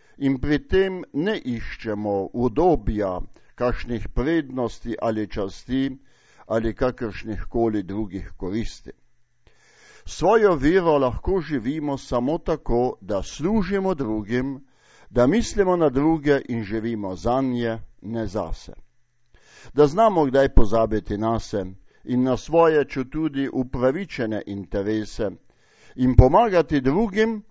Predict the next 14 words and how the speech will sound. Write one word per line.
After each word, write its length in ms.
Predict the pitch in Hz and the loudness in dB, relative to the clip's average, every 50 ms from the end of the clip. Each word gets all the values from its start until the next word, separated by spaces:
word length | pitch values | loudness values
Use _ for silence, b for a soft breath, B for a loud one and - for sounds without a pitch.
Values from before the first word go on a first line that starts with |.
| b b b b b b b b | b b b b b b b b
da 120 | - 123 | 0 2
bi 140 | 127 131 127 | 2 2 2
tudi 260 | 127 - 180 160 160 - - | 2 0 0 2 2 4 4
oni 340 | 156 175 185 175 160 151 | 4 4 4 4 2 0
našli 540 | 135 127 127 127 127 120 - - - 110 101 | 0 0 0 0 0 -2 -6 -6 -6 -6 -6
pot 500 | 98 - - 127 135 143 143 - - - - - | -2 2 4 6 6 6 2 0 -4 -4 -4 -4
do 200 | - 92 117 110 | -4 -4 -4 -4
Boga. 500 | 92 80 85 67 71 80 101 101 92 80 - - - _ _ _ _ _ _ _ _ _ _ - | -4 -6 -8 -10 -8 -6 -6 -6 -6 -6 -10 -16 -20 _ _ _ _ _ _ _ _ _ _ -12
V 180 | - 107 120 117 | -6 -2 -2 -2
drugem 480 | 120 175 214 220 180 185 165 143 123 | 0 -2 -4 -2 -2 -2 -2 -2 0
berilu 540 | 110 117 117 117 135 147 135 117 101 85 65 - - - | 0 0 0 0 0 -2 0 0 0 0 -2 -4 0 4
pete 340 | - 123 123 - - 123 | 6 6 6 6 2 0
navadne 520 | 107 107 104 98 110 120 120 107 107 110 104 | 2 2 2 4 4 4 2 2 0 -2 0
nedelje 680 | 104 104 104 98 101 117 131 131 117 117 127 139 143 | 0 0 -2 -2 0 0 0 0 0 0 0 0 0